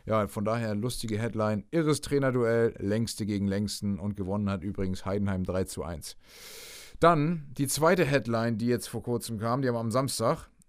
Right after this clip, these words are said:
fünfzehn Jahre nach Penis Treffer von Gomez, Schniedelwutz-Rätsel um Stuttgart-Tor.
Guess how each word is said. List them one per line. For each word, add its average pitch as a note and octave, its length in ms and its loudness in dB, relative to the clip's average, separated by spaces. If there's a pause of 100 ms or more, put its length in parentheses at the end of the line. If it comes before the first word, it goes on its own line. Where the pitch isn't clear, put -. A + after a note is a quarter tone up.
(180)
fünfzehn D#3+ 500 -2
Jahre C#3 300 2
nach C3+ 220 -2
Penis D3+ 380 2
Treffer C#3+ 400 0
von B2+ 240 0
Gomez, A#2 560 0 (540)
Schniedelwutz-Rätsel C#3+ 1300 0
um E3 120 -2
Stuttgart-Tor. G2+ 920 -4